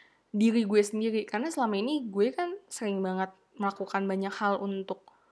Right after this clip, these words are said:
mendapatkan validasi dari orang ya, atau buat bersosialisasi sama orang. Dan sekarang tuh gue mencoba untuk mengenali diri gue jauh lebih dalam lagi. Dan itu semua thanks to Eric Nam. Gue nggak bisa bohong, tapi Eric tuh salah satu orang yang,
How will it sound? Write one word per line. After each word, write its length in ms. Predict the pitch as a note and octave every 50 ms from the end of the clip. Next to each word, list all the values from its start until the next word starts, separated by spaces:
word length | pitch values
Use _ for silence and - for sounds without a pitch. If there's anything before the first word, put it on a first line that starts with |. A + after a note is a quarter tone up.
| _ _ _ _ G#3
mendapatkan 400 | G3+ G3 G3+ F#3+ - G3 G3 G3+
validasi 540 | G#3 G3+ G3 G3 F#3 F#3 F#3+ F#3+ - G3
dari 160 | F#3 F3+ F#3 -
orang 260 | F#3+ G3 G3 G3 F#3+ F#3
ya, 80 | F#3 F#3 - _
atau 400 | G#3 G3+ - G3 F#3+ F#3 F#3 F3+
buat 240 | F3+ F#3+ F#3+ -
bersosialisasi 800 | - G3 - G3+ G3+ - - G3 F#3+ F#3+ F#3+ - G3+ G3 G3+ F#3+
sama 300 | - G3 F#3+ F#3+ F#3 F#3
orang. 260 | F#3 F#3 F#3 F3+ F3+ - _
Dan 160 | G3 F#3+ G3+
sekarang 240 | - - G#3 A3 B3
tuh 80 | D4 C4
gue 140 | B3 C4+ C#4+
mencoba 320 | C#4+ B3+ A#3 A3+ A3+ C#4
untuk 160 | B3+ B3 - A#3
mengenali 400 | A3 G#3 G3 G3 G3 G3 G3+ G3+
diri 240 | G3+ F#3+ G3 F#3+
gue 120 | F#3+ G3+ G#3 F#3+
jauh 160 | G3 F#3 F#3+
lebih 240 | G3 F#3 F#3 F3+ F#3
dalam 220 | F#3 F#3 F#3 F#3
lagi. 260 | F#3 F#3+ F3+ F3+ F#3 - - - - - - - - - - _
Dan 160 | _ G#3 G3+ G3+
itu 160 | F#3+ G3 G3+
semua 400 | G3+ G#3 G3+ A#3 C4 C4 - - - - _
thanks 400 | - - F#3+ F#3 G3+ G3 - -
to 160 | - F#3+ F#3+ - -
Eric 320 | F#3+ F#3 G3 G3 - B3+
Nam. 320 | A#3 G3+ G3+ G#3+ A#3 B3 - _ _ _ _ _ _ _ _ _ _ _
Gue 160 | - G#3+ B3
nggak 160 | B3+ A3 G3 F#3+
bisa 120 | G3 F#3+ F#3+
bohong, 400 | G3 A3+ - A3 A3 A3+ A3 -
tapi 240 | A3 A3 - B3+ -
Eric 400 | - G3+ G3+ G#3 A3+ A3 - -
tuh 80 | C#4
salah 240 | C4+ B3+ G#3 G3 G3+
satu 240 | - G3+ - - -
orang 320 | F#3+ F#3+ G#3 A#3 B3+ A#3+
yang, 160 | G#3+ G3 G3